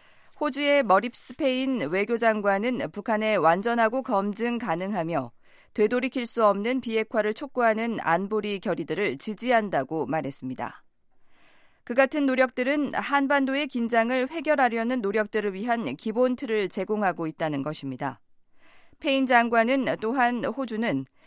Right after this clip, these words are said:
이번 주 베트남 하노이에서 열리는 미국과 북한 간의 이 차 정상회담을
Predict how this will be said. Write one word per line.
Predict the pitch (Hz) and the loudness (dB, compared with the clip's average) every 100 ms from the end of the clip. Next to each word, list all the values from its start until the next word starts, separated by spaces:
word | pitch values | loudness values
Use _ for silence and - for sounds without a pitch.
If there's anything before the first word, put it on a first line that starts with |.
| _ - | _ -10
이번 | 214 226 226 | 2 2 2
주 | 247 254 | -2 -2
베트남 | 247 254 247 233 247 | -2 -4 0 2 2
하노이에서 | 294 311 302 277 269 262 | 0 -2 -2 0 0 0
열리는 | 226 214 214 254 240 151 | -2 -2 0 -2 -2 -2
미국과 | 185 214 - 214 208 | -2 -2 2 4 4
북한 | 175 214 262 233 | 2 -4 -2 -2
간의 | 220 208 220 233 | 2 2 2 -4
이 | 208 220 | -6 -6
차 | 277 247 240 | 2 4 4
정상회담을 | 220 196 208 214 180 175 165 202 214 | 0 -4 -4 -4 -4 -2 -2 -2 -6